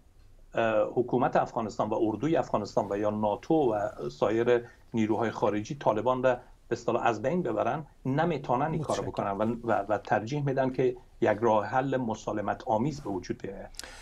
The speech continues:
Speaker 1: در مورد آیندهٔ افغانستان، بله، من فکر می‌کنم که طالبان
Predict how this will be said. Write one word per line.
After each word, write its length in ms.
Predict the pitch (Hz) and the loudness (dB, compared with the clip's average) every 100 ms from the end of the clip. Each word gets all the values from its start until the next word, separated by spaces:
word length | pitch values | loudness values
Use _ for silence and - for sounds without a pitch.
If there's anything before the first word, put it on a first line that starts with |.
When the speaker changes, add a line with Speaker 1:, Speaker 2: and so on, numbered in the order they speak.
| - - | -8 4
Speaker 1:
در 240 | 160 208 | 6 6
مورد 440 | 175 160 160 180 190 | 4 6 6 6 4
آیندهٔ 760 | 165 143 147 147 151 226 220 | 4 2 2 0 2 2 2
افغانستان، 720 | 170 - 160 143 - 160 147 | 0 2 0 -2 0 0 2
بله، 280 | 160 139 131 | 2 2 2
من 120 | 147 | -2
فکر 180 | 143 160 | -4 -6
می‌کنم 260 | 156 165 160 | -2 -2 0
که 100 | 160 | -4
طالبان 540 | - 135 120 131 156 | 0 2 2 2 0